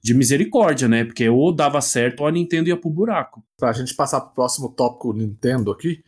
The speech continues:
Speaker 2: vocês acham que até o final da vida do Switch ultrapassa os cem milhões de,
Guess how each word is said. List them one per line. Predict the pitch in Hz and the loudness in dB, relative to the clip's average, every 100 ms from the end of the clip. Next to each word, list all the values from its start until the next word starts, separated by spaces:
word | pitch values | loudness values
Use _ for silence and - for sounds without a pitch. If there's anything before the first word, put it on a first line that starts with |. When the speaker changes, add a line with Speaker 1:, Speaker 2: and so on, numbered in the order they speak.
| _ _ _ | _ _ _
Speaker 2:
vocês | - 101 127 113 | -8 -2 0 0
acham | 123 - 127 | -2 -4 -8
que | - 123 110 95 - - | -6 -4 -4 -6 -12 -14
até | - 107 - 117 | -12 -10 -4 -2
o | 113 | -2
final | - 113 104 104 | -4 -8 -4 -4
da | 104 | -4
vida | 98 104 98 90 92 _ _ _ | -8 -6 -4 -4 -8 _ _ _
do | 113 107 | -12 -8
Switch | - 101 107 107 110 98 | -6 -2 -2 -2 -6 -6
ultrapassa | 98 110 104 110 110 101 | -4 -4 -2 -2 -2 -2
os | - | -2
cem | 107 104 | -2 -4
milhões | 101 110 95 | -4 -4 -4
de, | 95 | -10